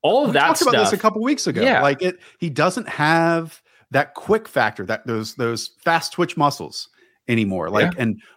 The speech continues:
Speaker 2: when he was able to do the hokey pokey in the backfield and turn himself around and make all these beautiful moonshots down the field or things that weren't planned in the play, that was easier to do five years ago, two children ago than it is now.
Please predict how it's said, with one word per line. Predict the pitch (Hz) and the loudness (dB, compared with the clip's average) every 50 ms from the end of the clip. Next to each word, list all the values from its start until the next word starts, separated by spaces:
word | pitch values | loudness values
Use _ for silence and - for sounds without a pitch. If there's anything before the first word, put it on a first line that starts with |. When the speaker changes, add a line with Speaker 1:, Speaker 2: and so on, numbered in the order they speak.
| _ | _
Speaker 2:
when | - 127 147 151 | 0 2 2 4
he | 135 170 | 4 4
was | 160 123 147 | 4 4 4
able | 135 139 147 147 139 | 4 4 4 2 2
to | 139 | 2
do | 135 | 0
the | 117 95 | 0 2
hokey | 104 135 131 - 160 | 0 0 0 -2 -6
pokey | 123 - 131 131 127 - 143 139 | 0 0 0 0 0 -2 -2 -2
in | 139 127 | 0 -2
the | 113 | 0
backfield | 110 120 120 120 - - - 101 98 98 110 110 | 2 2 2 2 0 -4 -8 -6 -6 -6 -6 -6
and | 110 85 87 87 - _ _ _ _ _ _ _ | -8 -10 -12 -12 -14 _ _ _ _ _ _ _
turn | - 131 131 131 | -4 -2 0 2
himself | 131 135 127 - - 120 117 117 - | 2 0 0 2 4 2 2 2 0
around | 120 107 107 117 117 101 90 90 98 117 - _ _ _ _ _ _ _ - | 0 2 4 4 4 2 0 -2 -4 -8 -10 _ _ _ _ _ _ _ -4
and | 117 107 104 110 - | -2 -2 -2 -2 -2
make | 117 110 117 123 135 139 143 147 151 160 170 - - - _ _ _ _ _ _ _ | -2 0 0 2 2 2 4 4 4 4 2 0 -10 -20 _ _ _ _ _ _ _
all | - 127 | 0 2
these | 135 131 113 107 | 2 2 0 -2
beautiful | - 123 131 143 135 - 151 139 | -2 0 2 2 2 0 0 0
moonshots | 123 123 135 147 139 - - 127 123 120 - - | 2 4 4 2 2 4 4 4 4 2 0 -2
down | 127 123 | -2 0
the | 120 113 | -2 -2
field | - 120 113 123 143 156 143 | -2 -2 0 0 0 0 0
or | 113 104 104 _ - | -2 -2 -4 _ -2
things | 127 127 131 131 123 107 | 0 2 2 2 2 2
that | 110 104 104 - - | 2 2 2 -2 -4
weren't | 104 131 131 120 - | 0 0 0 0 0
planned | - - 120 120 127 127 | -2 0 2 2 2 2
in | 123 110 | 2 0
the | 104 92 | -2 -4
play, | - - 147 160 151 104 87 95 120 - _ _ _ _ _ _ _ _ _ _ _ - | 0 2 2 4 4 2 0 -2 -6 -8 _ _ _ _ _ _ _ _ _ _ _ 0
that | 104 117 | 2 2
was | 131 123 | 2 2
easier | 135 147 139 127 143 139 | 2 0 0 0 -2 -4
to | 127 110 | -2 0
do | 123 131 131 131 131 131 _ - | 0 0 0 0 -2 -6 _ 0
five | 110 117 127 123 | 2 2 2 2
years | 127 139 131 135 | 0 0 0 0
ago, | 127 131 127 127 131 135 135 135 - _ _ _ _ _ _ _ _ _ _ _ _ _ _ _ - | 2 2 4 4 4 2 -2 -6 -10 _ _ _ _ _ _ _ _ _ _ _ _ _ _ _ -2
two | - 139 135 | 0 0 2
children | - - 131 139 139 135 131 113 | 4 4 4 4 4 2 0 -2
ago | 104 - 92 87 92 107 | -2 -2 -2 -2 -2 0
than | 113 110 110 | 0 0 2
it | 113 | 2
is | 131 139 135 156 | 2 2 2 2
now. | 190 262 254 - - | 0 0 0 -8 -12